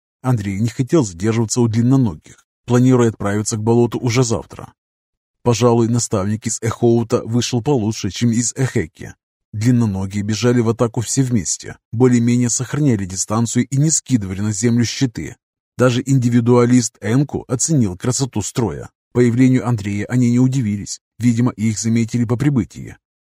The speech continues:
Все обрадовались новости, что отправляются на темнокожих уже завтра. Видно, сильно Эхоут загонял их за эти дни,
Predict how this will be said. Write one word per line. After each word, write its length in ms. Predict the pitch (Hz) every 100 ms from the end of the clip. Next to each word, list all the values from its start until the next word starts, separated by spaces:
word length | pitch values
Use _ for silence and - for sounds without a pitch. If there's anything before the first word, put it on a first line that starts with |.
| _ _ _
Все 260 | - 120 117
обрадовались 680 | 139 123 113 107 104 107 -
новости, 520 | 104 73 - - -
что 180 | - 127
отправляются 600 | 107 117 90 92 104 -
на 80 | 113
темнокожих 580 | 117 117 104 117 110 -
уже 240 | 117 131
завтра. 500 | 98 92 85 - 55 _ _
Видно, 320 | 113 120 120 107
сильно 420 | - 175 120 98
Эхоут 460 | 107 - 123 123 113
загонял 480 | 135 139 110 104 107
их 280 | 110 104
за 140 | 107 113
эти 180 | 101 123
дни, 320 | 113 76